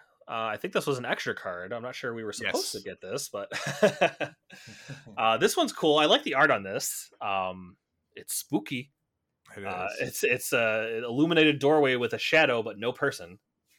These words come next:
Speaker 1: Um, <laughs>
Speaker 2: Ooh.
Speaker 1: so five B P, Tenebrious Avatar, uh, inherently one shield. Uh, every type of reaction, so ranged, physical, social, mental.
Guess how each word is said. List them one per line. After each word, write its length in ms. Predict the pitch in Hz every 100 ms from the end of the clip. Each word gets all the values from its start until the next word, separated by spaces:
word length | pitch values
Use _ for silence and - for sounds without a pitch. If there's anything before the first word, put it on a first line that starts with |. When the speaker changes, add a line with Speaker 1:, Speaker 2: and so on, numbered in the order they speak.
| -
Speaker 1:
Um, 420 | 92 90 90 110
<laughs> 280 | 123 131 123
Speaker 2:
Ooh. 80 | 123 120 123 120 - -
Speaker 1:
so 420 | - 139 135 131
five 760 | - - 147 175 196 208 226
B 140 | 214 202
P, 340 | - 143 156 190
Tenebrious 840 | - 139 135 190 202 220 220 - -
Avatar, 720 | 123 139 107 - 78 73 104 - _ -
uh, 140 | 95 95
inherently 640 | 107 110 113 117 117 110 107
one 680 | - 98 98 107 117 127 135
shield. 580 | - 98 87 92 151 - _ _ _ _ -
Uh, 260 | 101 95 98 - -
every 400 | 113 143 160 151
type 280 | 151 131 127
of 120 | 107
reaction, 540 | 92 95 107 - 87
so 380 | 98 90 87 82 80 _ 98
ranged, 380 | 90 90 101
physical, 320 | - 90 95 98
social, 320 | - 90 107
mental. 460 | 92 - 104 175